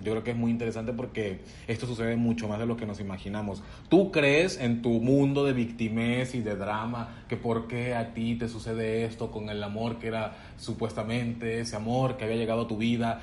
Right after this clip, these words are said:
y por qué no a otros, pero en realidad es que esto le sucede a mucha gente, a muchísima gente,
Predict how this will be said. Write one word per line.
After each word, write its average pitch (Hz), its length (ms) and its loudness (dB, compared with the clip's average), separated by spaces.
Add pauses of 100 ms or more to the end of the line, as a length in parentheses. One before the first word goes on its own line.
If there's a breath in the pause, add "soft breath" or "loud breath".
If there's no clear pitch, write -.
(120)
y 120 100 2
por 113 220 0
qué 117 160 0
no 117 120 2
a 113 40 0
otros, 120 400 0
pero 110 140 -4
en 107 80 -4
realidad 104 280 0
es 120 60 -4
que 120 80 -8
esto 139 140 -6
le 135 80 -2
sucede 117 260 -4
a 117 40 0
mucha 120 280 -2
gente, 120 540 -4
a 104 160 -2
muchísima 123 960 0
gente, 120 580 -4